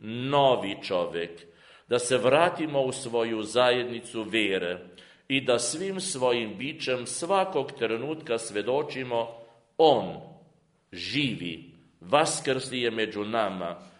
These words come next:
on je s nama na našim putovima.” Dakle, svima srećan i blagoslovljen Uskrs.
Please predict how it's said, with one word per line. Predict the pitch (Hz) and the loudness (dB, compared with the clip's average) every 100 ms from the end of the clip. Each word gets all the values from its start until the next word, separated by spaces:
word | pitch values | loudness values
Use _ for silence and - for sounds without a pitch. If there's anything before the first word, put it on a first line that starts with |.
| _ _ | _ _
on | 147 143 | 0 0
je | 120 104 | 0 -2
s | - 117 | -4 -6
nama | 120 147 160 160 143 131 120 | 0 2 2 0 -2 -2 -2
na | 110 | -2
našim | 110 104 104 101 98 95 | -2 -2 -4 -6 -10 -10
putovima.” | 101 98 87 85 85 82 85 - - _ _ _ _ - | -8 -4 -4 -4 -8 -8 -10 -14 -20 _ _ _ _ 0
Dakle, | 120 120 117 | 0 2 0
svima | 107 - 139 170 151 127 | -2 -4 -6 -4 -2 -4
srećan | - 123 156 165 165 143 143 | -2 -2 -2 -4 -4 -4 -4
i | 131 | -8
blagoslovljen | 113 113 110 107 - 120 120 120 117 113 | -2 0 0 -4 -4 0 2 2 -2 -4
Uskrs. | 143 123 - 90 82 - - | -8 -8 -8 -6 -6 -8 -16